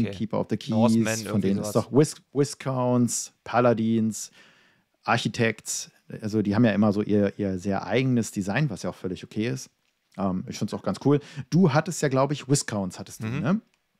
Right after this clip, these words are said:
Speaker 2: Aber war nicht so
Speaker 1: Doch, ich fand's cool, aber
Speaker 2: deins,
Speaker 1: Annika hat's
Speaker 2: ne? Also
Speaker 1: gehasst, also deswegen hab
Speaker 2: Ach
Speaker 1: ich
Speaker 2: so.
Speaker 1: sie verkauft.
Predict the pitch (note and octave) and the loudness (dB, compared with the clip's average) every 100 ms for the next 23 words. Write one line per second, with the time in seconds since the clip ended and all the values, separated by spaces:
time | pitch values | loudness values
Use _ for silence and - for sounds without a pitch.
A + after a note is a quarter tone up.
0 | _ _ _ _ _ - - B2 A#2 A#2 | _ _ _ _ _ -10 2 4 4 4
1 | A#2 A#2 A2 A#2 A2 A2+ A2 A2 _ - | 2 0 -4 -4 -2 0 -2 -6 _ 0
2 | C#3+ C3+ C3 - D3 C3 F#2 F#2+ - G#2+ | 0 0 -6 -2 0 2 2 -2 0 0
3 | A#2 G#2+ G2 - - - G2+ F#2 G2+ G#2 | 0 0 -2 -4 -12 -14 -12 -10 -12 -12
4 | F#2 - A#2 F#2 - F#2+ F2+ | -6 -4 -2 -6 -8 -12 -12